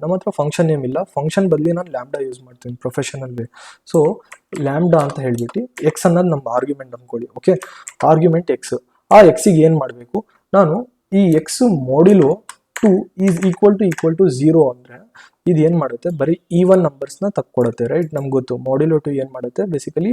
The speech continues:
it will take the remainder of two, right? So ರಿಮೈಂಡರ್ ಝೀರೋ ಏನಾದ್ರೂ ಇದ್ರೆ equals to zero, zero is equal to zero ಅಂದ್ರೆ ಅದು even ನಂಬರ್ ಕಳಿಸ್ತಿರೋದು ನೀವು. ಎಲ್ಲ ಎಲಿಮೆಂಟ್ basically ಏನ್ ಮಾಡುತ್ತೆ,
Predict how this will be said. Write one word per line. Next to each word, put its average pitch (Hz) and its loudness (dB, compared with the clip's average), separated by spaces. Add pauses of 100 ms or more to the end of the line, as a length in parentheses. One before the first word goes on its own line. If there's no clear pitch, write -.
it - -6 (100)
will 156 -4
take 160 -4
the 196 4 (100)
remainder 131 -4 (360)
of 156 -4 (140)
two, 123 0
right? 180 0 (420)
So 151 4
ರಿಮೈಂಡರ್ 147 2
ಝೀರೋ 139 0
ಏನಾದ್ರೂ 131 -4
ಇದ್ರೆ 147 -6
equals 143 -8
to 147 -2 (120)
zero, 131 0 (240)
zero 151 0
is 147 -4
equal 139 -6
to 143 -4 (100)
zero 139 -2
ಅಂದ್ರೆ 131 -4
ಅದು 143 -4
even 135 -8
ನಂಬರ್ 135 -12 (100)
ಕಳಿಸ್ತಿರೋದು 127 -4
ನೀವು. 117 -14 (480)
ಎಲ್ಲ 143 0
ಎಲಿಮೆಂಟ್ 147 -2
basically 143 -6
ಏನ್ 139 -12
ಮಾಡುತ್ತೆ, 123 -8